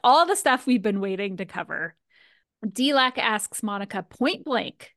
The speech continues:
if she was Reality Von Tease. She says she is a part of the page, yes. She didn't set it up or name it, but she did post some things, but not all, as Reality Von Tease. And she says starting in twenty twenty-one,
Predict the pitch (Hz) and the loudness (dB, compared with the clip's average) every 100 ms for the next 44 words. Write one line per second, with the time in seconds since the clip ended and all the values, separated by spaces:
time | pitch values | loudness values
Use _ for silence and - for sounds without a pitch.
0 | - 196 - 202 190 185 190 185 185 214 | -10 -10 -6 -4 -4 -4 -6 -4 -4 -4
1 | 190 190 202 - 170 - 175 156 - - | -4 -6 -6 -8 -10 -8 -10 -10 -14 -14
2 | _ _ _ _ _ - - 202 - 220 | _ _ _ _ _ -14 -6 -4 0 0
3 | 208 202 - 277 277 240 196 - - 254 | 0 -2 -4 0 0 0 -4 -6 -4 2
4 | 233 - 208 208 208 202 185 175 165 - | 2 0 -6 -6 -6 -6 -4 -4 -8 -12
5 | 202 175 151 - - - - _ _ - | -12 -12 -12 -12 -12 -12 -14 _ _ -20
6 | _ - 202 202 185 - - 156 254 349 | _ -12 -8 -8 -8 -8 -6 -2 2 2
7 | 349 - 190 202 247 285 294 285 - 214 | 0 -6 -4 0 2 2 2 -2 -2 -6
8 | - 202 208 180 - 285 302 302 285 254 | -6 -4 -4 -4 -4 0 0 0 -2 -2
9 | 254 240 240 233 - 196 202 - - 202 | -2 -2 -4 -4 -8 -2 -2 2 4 4
10 | 180 202 - 208 180 190 185 175 180 180 | 4 0 -4 -6 -4 -4 -4 -4 -6 -8
11 | 165 196 185 180 - 160 185 185 - - | -8 -10 -8 -10 -10 -10 -10 -8 -8 -6
12 | 190 185 180 160 - 208 254 - 330 339 | -8 -8 -10 -12 -8 -4 -4 -4 -6 -4
13 | 254 175 185 | -2 -2 -4